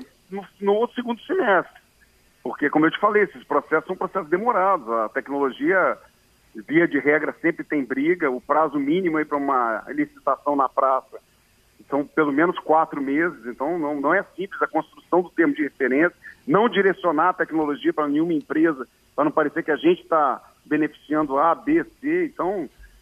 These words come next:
é um processo sensível que nós vamos conduzir dentro do prazo que o Estado tá habituado.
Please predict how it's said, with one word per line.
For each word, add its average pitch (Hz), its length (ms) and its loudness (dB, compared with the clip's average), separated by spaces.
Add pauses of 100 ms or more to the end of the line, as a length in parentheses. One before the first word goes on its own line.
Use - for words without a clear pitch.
é - 60 -6
um 139 100 -2
processo 151 560 2
sensível 180 560 0
que 233 80 -6
nós 208 100 0
vamos 175 160 2
conduzir 170 380 -2
dentro 180 260 2
do 269 80 -4
prazo 196 320 2
que 247 80 -12
o 247 40 -8
Estado 185 480 0 (360)
tá 170 120 2
habituado. 139 580 -2